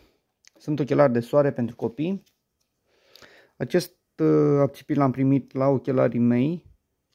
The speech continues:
Acum o să-l testez, fiindcă văd că pentru aceștia de copii n-au mai dat, uh, ceva pentru test. Ia să vedem. Deci,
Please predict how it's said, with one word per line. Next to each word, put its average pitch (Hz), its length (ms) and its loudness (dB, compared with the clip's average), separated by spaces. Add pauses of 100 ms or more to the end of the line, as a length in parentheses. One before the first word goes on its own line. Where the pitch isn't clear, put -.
(580)
Acum 151 280 -4
o 147 60 2
să-l 143 180 2
testez, 143 440 -2
fiindcă 143 340 -4
văd 147 200 2
că 147 120 -4
pentru 131 840 0
aceștia 127 360 -4
de 131 80 0
copii 135 280 -4
n-au 143 180 0
mai 123 160 0
dat, 117 360 -4 (680)
uh, 117 420 -2 (680)
ceva 135 260 4
pentru 123 300 -2
test. 143 420 -4 (1600)
Ia - 180 -4
să 123 160 -6
vedem. 165 500 -2 (460)
Deci, - 640 -8